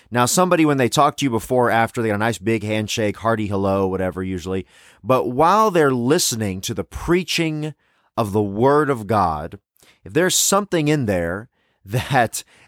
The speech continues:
uh, maybe they're not quite in line with, maybe they're struggling with a sin, or, or they don't appreciate something being talked about, man, you can see it on their face. And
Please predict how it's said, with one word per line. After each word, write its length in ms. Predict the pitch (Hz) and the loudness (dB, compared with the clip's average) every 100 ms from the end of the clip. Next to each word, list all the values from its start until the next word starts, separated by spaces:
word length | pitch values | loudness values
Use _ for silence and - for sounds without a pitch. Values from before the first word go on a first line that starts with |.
| 101 139 | -4 2
uh, 340 | 123 104 104 | 4 4 0
maybe 360 | 107 135 131 127 | 2 0 2 2
they're 200 | 127 143 | 2 4
not 280 | 135 120 - | 4 2 0
quite 280 | - 139 135 | -4 0 0
in 140 | - 120 | 0 0
line 480 | 120 127 160 147 107 | 2 4 4 2 2
with, 380 | 98 104 147 | 2 0 -2
maybe 220 | 120 107 101 | -4 -4 -4
they're 80 | |
struggling 480 | 95 - 123 120 120 | -4 0 0 0 -2
with 120 | 107 | -2
a 60 | 104 | -4
sin, 460 | - 117 110 117 113 | -2 0 0 0 0
or, 200 | 90 85 _ - _ | -2 -4 _ -20 _
or 160 | 92 98 | -2 0
they 160 | 110 | 2
don't 160 | 117 110 | 4 2
appreciate 500 | 101 123 117 120 101 | 0 -2 -2 0 -2
something 300 | - 110 104 | -2 -4 -4
being 160 | 107 98 | -4 -2
talked 280 | 117 113 | -2 -2
about, 220 | 98 104 101 | -2 -2 0
man, 300 | 156 160 117 | 2 2 2
you 100 | 104 | -2
can 100 | 101 | -4
see 200 | - 113 | -2 -2
it 60 | |
on 120 | 98 | 0
their 100 | 95 | -2
face. 380 | 90 123 101 87 | -4 0 -2 -2
And 240 | 107 101 | -2 -2